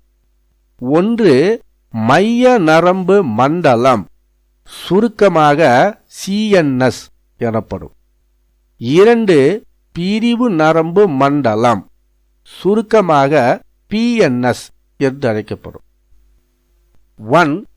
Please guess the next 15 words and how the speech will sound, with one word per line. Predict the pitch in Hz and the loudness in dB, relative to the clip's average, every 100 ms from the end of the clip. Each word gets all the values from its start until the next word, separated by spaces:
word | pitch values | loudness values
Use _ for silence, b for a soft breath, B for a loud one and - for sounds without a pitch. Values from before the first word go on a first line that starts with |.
| _ - | _ -20
central | - 156 196 190 196 196 - 127 | -4 -2 -2 -2 0 -2 -4 -2
nervous | 147 156 151 151 - | 0 2 0 -4 -6
system. | 104 - 104 90 - _ _ _ _ _ _ _ _ _ - | -12 -6 -6 -6 -12 _ _ _ _ _ _ _ _ _ -10
மைய | 113 135 185 226 247 247 175 | -2 0 0 0 0 2 2
நரம்பு | 151 147 135 180 117 | 2 2 0 -4 -4
மண்டலம், | 110 98 95 110 98 - _ _ _ - | -6 -8 -4 -2 -2 -6 _ _ _ -14
சி | 180 196 190 | -8 -2 0
என் | 120 104 113 | 0 0 -4
எஸ். | - - _ _ _ _ _ _ _ _ _ - | -4 -10 _ _ _ _ _ _ _ _ _ -10
Central | - 170 208 208 208 156 139 | -4 -4 -2 -2 0 0 0
nervous | 175 180 180 - | 0 0 -2 -4
system | 156 - 165 127 247 - _ _ _ _ _ - | -8 -4 0 0 -2 -12 _ _ _ _ _ -4
consists | 139 180 - 196 - 143 | -2 -2 -6 -10 -2 -2
of | 147 - | -2 -6
the | 113 | -10